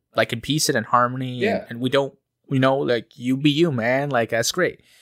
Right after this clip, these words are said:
Speaker 2: Yeah.
Speaker 1: But it's one of those things where you have to draw the line somewhere.
Speaker 2: Yeah.
Speaker 1: Like, the, I think people have misunderstood what freedom of speech is.
Speaker 2: Yeah,
Speaker 1: Freedom of
Speaker 2: yeah.
Speaker 1: speech is you have the right to voice yourself.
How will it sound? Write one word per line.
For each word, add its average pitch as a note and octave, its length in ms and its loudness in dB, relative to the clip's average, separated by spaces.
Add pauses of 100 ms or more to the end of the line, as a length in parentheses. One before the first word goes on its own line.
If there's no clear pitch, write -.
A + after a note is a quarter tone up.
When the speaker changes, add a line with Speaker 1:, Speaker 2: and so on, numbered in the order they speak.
(280)
Speaker 2:
Yeah. B2 60 -4
Speaker 1:
But B2 260 4 (200)
it's - 360 2 (240)
one C#3 320 4
of G3 120 2
those C#3+ 340 0
things C3 480 -2
where G2+ 400 0 (640)
you C3 240 2
have B2+ 420 -2
to D3 100 -4
draw A#2+ 300 -2
the G#2+ 100 -2
line G#2+ 300 -8
somewhere. - 500 -6 (100)
Speaker 2:
Yeah. D3+ 240 -4 (100)
Speaker 1:
Like, B2 320 -2 (1080)
the, C#3 200 6 (220)
I C#3 60 0
think B3+ 240 0
people F#3+ 280 0
have B2 200 0
misunderstood B2 600 0
what A#2 140 0
freedom A#2 320 -4
of A2 80 -10
speech - 360 -8
is. - 280 -16 (440)
Speaker 2:
Yeah, D#3+ 140 0
Speaker 1:
Freedom F#3 220 4
of G3+ 60 2
Speaker 2:
yeah. F3 40 0
Speaker 1:
speech - 380 -2
is A#2+ 240 -2 (320)
you C3+ 220 0
have C3 300 0
the C3+ 80 0
right A#2 300 -2
to - 80 -14
voice A#2+ 440 0
yourself. - 380 -4